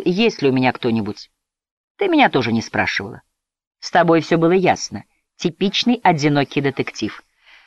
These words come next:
Яна заговорила низким мужским голосом.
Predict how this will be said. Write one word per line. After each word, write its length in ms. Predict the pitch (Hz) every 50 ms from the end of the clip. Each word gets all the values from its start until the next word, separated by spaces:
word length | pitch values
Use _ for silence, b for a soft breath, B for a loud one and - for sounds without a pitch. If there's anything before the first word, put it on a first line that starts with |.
| b b b b
Яна 300 | - 170 185 180 190 185
заговорила 460 | 165 175 170 175 180 175 175 175 175
низким 440 | 170 170 180 185 - - - 170 170
мужским 380 | 165 156 - - - 160 160 147
голосом. 480 | 135 117 104 95 - - 107 98 -